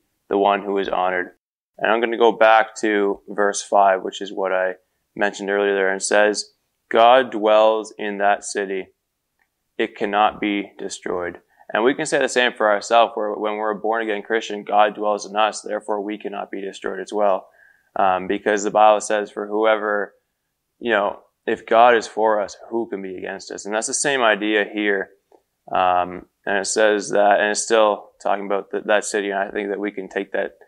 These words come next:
as ourselves. And it says, "From the very break of day, God will protect it," or God will protect us. So we can be still and we can be confident that God has our back and God knows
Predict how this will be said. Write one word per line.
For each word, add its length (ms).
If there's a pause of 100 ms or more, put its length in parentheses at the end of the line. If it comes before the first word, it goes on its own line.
(240)
as 140
ourselves. 480
And 80
it 60
says, 200
"From 240
the 80
very 320
break 380
of 160
day, 320 (800)
God 300
will 120
protect 460
it," 220 (120)
or 140
God 240
will 120
protect 480
us. 300
So 100
we 140
can 220
be 380 (180)
still 600
and 140
we 80
can 140
be 100
confident 720 (380)
that 180
God 240
has 220
our 100
back 320
and 160
God 260
knows 600